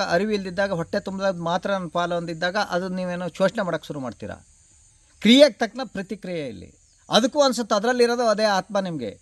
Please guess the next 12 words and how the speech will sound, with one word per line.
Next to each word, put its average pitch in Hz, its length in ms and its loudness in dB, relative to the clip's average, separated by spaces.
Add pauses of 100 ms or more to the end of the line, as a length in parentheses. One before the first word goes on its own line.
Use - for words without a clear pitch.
(500)
ನೀವು 170 160 -2
ಮೊಬೈಲ್ 185 340 0
ಒಂದು 214 180 0
ಮೊಬೈಲಿಂದ 214 520 0
ಒಂದು 190 140 -4
ಮೊಬೈಲಿಗೆ 196 400 -4
ಹೆಂಗೆ 196 220 -4
ಏನೋ 190 220 0
ರೀಚ್ 175 260 -6
ಆಗುತ್ತೆ 175 360 0
ಅದೇ 180 180 0
ಥರ 196 160 -2